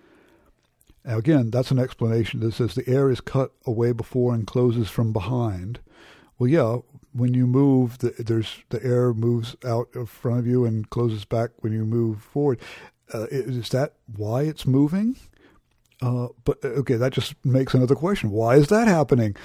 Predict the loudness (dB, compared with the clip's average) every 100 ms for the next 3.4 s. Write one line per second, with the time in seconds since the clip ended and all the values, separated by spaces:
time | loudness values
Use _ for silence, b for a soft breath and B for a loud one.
0 | B B B 2 4 4 8 6 8 6
1 | 6 6 6 6 6 6 4 2 4 4
2 | 4 2 0 0 0 0 0 0 0 2
3 | 4 4 2